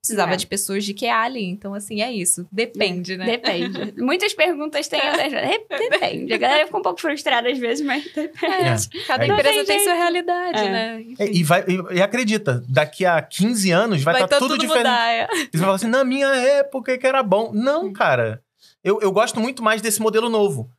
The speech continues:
Speaker 3: Do
Speaker 2: É.
Speaker 3: tipo, cada um pode, claro, você não vai fazer, "Ah, não, eu sou, eu sou júnior e eu vou propor mudanças." Não, não.
Speaker 2: É,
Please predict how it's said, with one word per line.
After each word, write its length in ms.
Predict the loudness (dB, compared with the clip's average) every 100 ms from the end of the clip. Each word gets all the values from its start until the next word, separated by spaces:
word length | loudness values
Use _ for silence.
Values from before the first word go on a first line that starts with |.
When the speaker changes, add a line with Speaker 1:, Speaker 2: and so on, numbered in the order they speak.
| -14
Speaker 3:
Do 200 | -6 -2
Speaker 2:
É. 20 |
Speaker 3:
tipo, 340 | 0 0 -4
cada 220 | 0 2 2
um 100 | 2
pode, 240 | 0 -2 -4
claro, 300 | 2 2 0 -8
você 120 | -2
não 80 | 0
vai 80 | 0
fazer, 180 | 0
"Ah, 60 | 0
não, 160 | 2 0
eu 80 |
sou, 200 | 0 0 0 -2
eu 60 | -2
sou 260 | 0 0 0
júnior 540 | 2 2 2 2 2
e 20 |
eu 100 | 0 0
vou 120 | -2
propor 460 | -2 -2 0 0 2
mudanças." 640 | 2 2 2 0 -2 0
Não, 160 | 0
não. 180 | 2 0 -4
Speaker 2:
É, 140 | -10